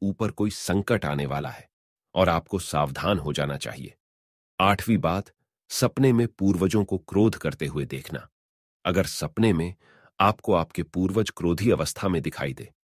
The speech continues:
तो आपको समझ जाना चाहिए कि आपके पूर्वज आपसे नाराज हैं। आप जो भी कार्य कर रहे हैं, उसमें आपको नुकसान हो सकता है और वे आपको उस कार्य को न करने की सलाह दे रहे हैं।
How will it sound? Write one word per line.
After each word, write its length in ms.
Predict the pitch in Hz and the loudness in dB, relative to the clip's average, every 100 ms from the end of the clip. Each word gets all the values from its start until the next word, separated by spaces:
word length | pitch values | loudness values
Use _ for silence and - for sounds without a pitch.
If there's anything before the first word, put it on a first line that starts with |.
| _ _ _ | _ _ _
तो 60 | 85 | 2
आपको 300 | 85 - 80 | 2 2 -6
समझ 320 | - 87 110 | -2 2 2
जाना 280 | 87 85 87 | 2 2 2
चाहिए 440 | 85 78 78 98 - - - | 0 -2 -2 -6 -8 -20 -10
कि 100 | - | 2
आपके 320 | 95 92 - 90 | 2 2 0 -6
पूर्वज 500 | - 90 85 104 - - | 0 -2 0 -2 -4 -6
आपसे 320 | 80 - 87 | -6 -4 -2
नाराज 500 | 78 69 76 69 - | -2 0 -2 -2 -6
हैं। 160 | - _ _ _ _ _ - | -14 _ _ _ _ _ -2
आप 220 | 92 90 | 2 2
जो 340 | 80 67 104 123 | 0 0 4 4
भी 160 | 98 | 4
कार्य 380 | 117 - 82 80 | -2 2 0 0
कर 160 | 73 76 | -2 -2
रहे 260 | 76 76 | -2 -2
हैं, 240 | 87 67 76 _ - _ | -2 -4 -12 _ -20 _
उसमें 320 | 98 - 104 | -4 0 2
आपको 300 | 85 71 - | 2 0 -2
नुकसान 540 | 95 73 - - 71 67 | -2 -2 -4 -4 -2 -4
हो 120 | 67 | -8
सकता 320 | - - - | -10 -12 -12
है 180 | 62 - _ _ _ _ | -14 -14 _ _ _ _
और 100 | 143 | 4
वे 140 | 139 160 | 8 8
आपको 360 | 123 139 151 | 6 4 0
उस 120 | 131 | 0
कार्य 320 | - 95 110 131 | 2 2 4 4
को 140 | 127 | 4
न 160 | 85 82 | 4 4
करने 320 | 98 85 85 | 2 0 0
की 100 | 85 | -2
सलाह 340 | - 73 71 | -2 -2 -2
दे 160 | 73 71 | -4 -6
रहे 240 | 67 65 | -6 -10
हैं। 180 | 65 - | -12 -16